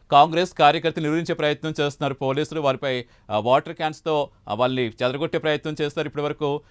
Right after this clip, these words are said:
ఇప్పుడు వాళ్ళని తీవ్ర స్థాయిలో మొత్తం వాళ్ళని చెదరగొట్టే ప్రయత్నం చేస్తున్నారు. అది చండీగఢ్ కాంగ్రెస్ కార్యాలయం వద్ద మనం చూస్తున్న విజువల్స్ అన్నీ కూడా అక్కడి నుంచే ప్రస్తుతం లైవ్లో కనిపిస్తున్నాయి.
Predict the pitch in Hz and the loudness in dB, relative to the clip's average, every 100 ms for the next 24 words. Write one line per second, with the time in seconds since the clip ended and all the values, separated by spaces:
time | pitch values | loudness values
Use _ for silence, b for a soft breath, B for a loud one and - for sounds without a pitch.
0 | b 117 143 143 139 131 - 143 165 - | b -10 -2 0 0 -2 -4 -2 -2 0
1 | 160 160 151 135 156 143 131 120 - 123 | 2 2 0 -2 0 -2 -2 -6 -6 -6
2 | 123 151 160 151 143 156 147 143 - 143 | -4 -6 -6 -4 -4 -6 -4 -6 -4 -2
3 | 151 175 131 151 139 160 151 160 160 147 | -2 -2 -4 -4 -4 -4 0 0 0 2
4 | 131 147 156 147 135 139 143 135 135 120 | 2 0 -2 -2 0 -2 -2 -2 0 0
5 | - _ _ - 127 147 143 151 - 160 | -2 _ _ -6 -4 -2 -2 -2 0 2
6 | 143 - 117 131 156 147 139 143 139 135 | 2 0 -2 0 0 0 -2 0 2 2
7 | - 143 143 156 143 123 135 120 127 143 | 2 -4 -2 -2 -2 -4 -2 0 2 0
8 | 139 131 139 151 151 | -2 -6 -6 -2 -2